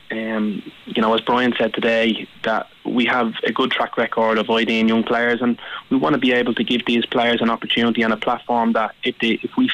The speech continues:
feel that they're good enough, that they have the talent, that they have all, you know, everything behind them, that we can give them that opportunity. Because, you know, football is such a global game, as was mentioned today, and,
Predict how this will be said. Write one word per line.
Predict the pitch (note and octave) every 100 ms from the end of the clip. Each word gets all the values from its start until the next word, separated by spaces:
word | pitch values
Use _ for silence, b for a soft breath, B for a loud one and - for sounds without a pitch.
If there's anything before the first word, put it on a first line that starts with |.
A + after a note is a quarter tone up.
| -
feel | A#2+ A#2
that | A2+
they're | A2+ A2
good | B2 B2
enough, | B2+ B2+ - - B B B -
that | A2
they | G#2+
have | A#2+
the | -
talent, | - - A#2+ A#2+ A#2 - -
that | G#2+
they | A#2
have | A2+ A#2+
all, | A#2+ A#2 A2+ G#2+ - - -
you | B2+
know, | A2+
everything | - A#2 A#2 A#2
behind | A2 A2 A#2+ A#2+ A#2+
them, | A2 - B B B
that | - -
we | C3
can | C3 A2+
give | A#2+
them | A#2 A2+ G#2+ -
that | A2 -
opportunity. | G#2 - - G#2 -
Because, | A2 B2+ B2 - B B B B -
you | -
know, | B2
football | B2+ C#3+ C3 A#2
is | -
such | A#2
a | A#2
global | A#2+ A#2 A#2
game, | A2+ A#2 A#2+ A#2+
as | A2+
was | A2+ A2
mentioned | A#2 A2+ A2
today, | A2 A#2 A#2 A#2
and, | G#2+